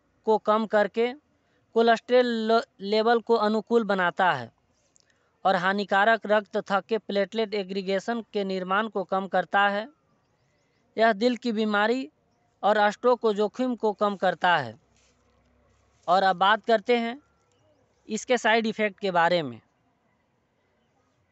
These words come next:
तो इस दवा को सही तरीके से एवं सही खुराक में लिया जाए तो इसका साइड इफ़ेक्ट बहुत ही कम देखे जाते हैं,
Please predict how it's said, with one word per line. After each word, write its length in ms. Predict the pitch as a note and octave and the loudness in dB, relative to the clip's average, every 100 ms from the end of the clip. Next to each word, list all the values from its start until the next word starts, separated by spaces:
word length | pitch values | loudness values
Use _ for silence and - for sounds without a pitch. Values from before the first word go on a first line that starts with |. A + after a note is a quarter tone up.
| _ _ - | _ _ -2
तो 100 | A3+ - - | -2 -2 -8
इस 200 | A3+ G#3+ | -6 0
दवा 260 | A3 A#3 | 4 4
को 180 | A#3+ A#3+ | 2 0
सही 280 | A3 A3 A#3 | 2 2 2
तरीके 460 | A3+ G#3+ A3 F#3+ A#3+ | 2 0 0 0 0
से 220 | - A3+ | 0 0
एवं 220 | A3 A3 G#3+ | 2 0 -2
सही 240 | G#3+ A3 | -2 -2
खुराक 380 | - G#3 G3 G#3 | 0 0 0 0
में 100 | G3 | -4
लिया 260 | F#3+ G3+ F#3+ | 0 0 2
जाए 240 | F#3+ G3+ | 2 0
तो 280 | G3+ A3 C#4+ _ _ _ _ _ _ _ _ - | -2 -6 -8 _ _ _ _ _ _ _ _ -12
इसका 280 | A3 C4 | -4 0
साइड 320 | A#3+ A3+ A#3+ A#3 | 2 2 2 0
इफ़ेक्ट 320 | A3+ A#3 A3 | -2 -2 0
बहुत 280 | G3+ A3 A#3 | 0 0 -2
ही 60 | |
कम 260 | G#3+ G#3 G3+ | -4 -4 -2
देखे 260 | F#3 G3+ | -4 -4
जाते 300 | F#3 E3+ - | 0 0 -2
हैं, 240 | D#3 A#2+ | -8 -8